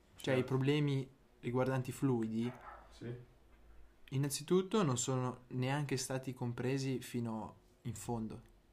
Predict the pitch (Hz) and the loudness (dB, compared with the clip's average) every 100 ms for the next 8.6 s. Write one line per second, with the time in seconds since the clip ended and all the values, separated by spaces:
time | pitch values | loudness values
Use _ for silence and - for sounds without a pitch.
0 | _ _ _ _ _ _ _ _ - - | _ _ _ _ _ _ _ _ -18 -8
1 | 107 139 151 135 127 123 - 120 131 139 | -2 0 2 0 0 -2 -2 -4 -2 0
2 | 117 110 123 123 - _ - - 120 113 | 0 -2 -4 -6 -12 _ -20 -12 -10 -6
3 | 117 113 120 120 113 - 113 113 - _ | -6 -6 -8 -8 -10 -10 -12 -12 -16 _
4 | _ _ _ _ _ _ 120 113 117 123 | _ _ _ _ _ _ -6 -2 0 2
5 | 110 113 120 113 107 104 104 120 117 117 | 2 2 2 2 0 -2 -6 -8 -8 -6
6 | 113 110 113 127 120 120 123 120 120 120 | -2 0 0 0 -2 -2 0 0 0 -4
7 | - 120 135 127 - 110 110 107 107 104 | -8 -4 -2 -2 -4 -4 -2 -4 -4 -4
8 | - 110 104 104 101 | -4 -2 0 0 0